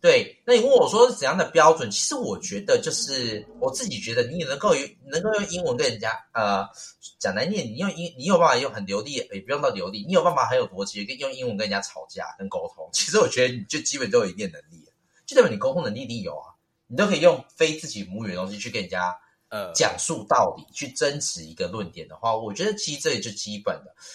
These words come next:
Speaker 1: 那当然这件在前提在你要听得懂对方在讲什么，所以你的智慧量要有，那你也要讲得出来。
Speaker 2: 嗯。
Speaker 1: 所以问我说，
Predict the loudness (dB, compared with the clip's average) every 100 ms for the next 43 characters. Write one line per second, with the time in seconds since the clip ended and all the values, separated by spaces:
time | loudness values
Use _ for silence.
0 | -4 2 6 8 8 4 -2 -2 2 0
1 | 0 -6 -6 0 0 0 -6 -2 -2 -2
2 | -4 -2 -2 -6 -8 -6 -6 -8 -12 -16
3 | -20 -20 -12 -10 -10 -12 -12 -6 -4 -2
4 | 0 0 -2 -4 _ _ _ _ _ _
5 | -2 -2 -2 0 2 2 -2 -8 -8 -12
6 | -10 -10 -12 -14 -20 _ _ _ _ -8
7 | -2 0 2 4 2 8 8 10 10 8